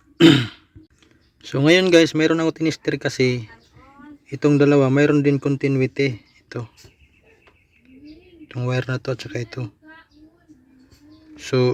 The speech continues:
ito rin mayroon. So, paano ko nalaman na ito nga yung wire na dalawa na para sa speaker doon sa likod? Kasi yung kulay niya, ayan,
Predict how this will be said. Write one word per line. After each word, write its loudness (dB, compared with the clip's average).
ito 2
rin 6
mayroon. 2
So, -10
paano 2
ko 2
nalaman 4
na 0
ito -2
nga 0
yung 2
wire 0
na -4
dalawa 2
na -2
para -4
sa -4
speaker -4
doon -4
sa -2
likod? -6
Kasi 4
yung 2
kulay 4
niya, -2
ayan, -4